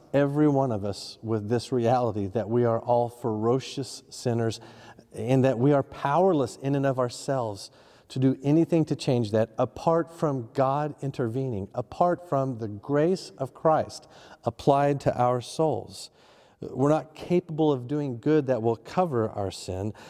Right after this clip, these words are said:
It's only by Jesus acting in grace towards us and by his death and resurrection that we can believe and be saved.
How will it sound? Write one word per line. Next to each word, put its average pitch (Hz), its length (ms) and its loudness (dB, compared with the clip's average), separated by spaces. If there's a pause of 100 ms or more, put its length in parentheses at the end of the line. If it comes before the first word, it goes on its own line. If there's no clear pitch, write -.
(140)
It's - 480 -2
only 185 280 4
by 156 280 0 (140)
Jesus 160 600 0
acting 147 440 0
in 123 140 0
grace 107 600 -2
towards 127 320 2
us 107 320 0 (580)
and 113 100 -6
by 127 100 2
his 131 180 2
death 143 320 4
and 139 100 2
resurrection 113 760 2
that 101 160 0
we 120 120 2
can 117 240 -2
believe 117 440 0
and 147 100 0
be 147 120 0
saved. 135 640 -6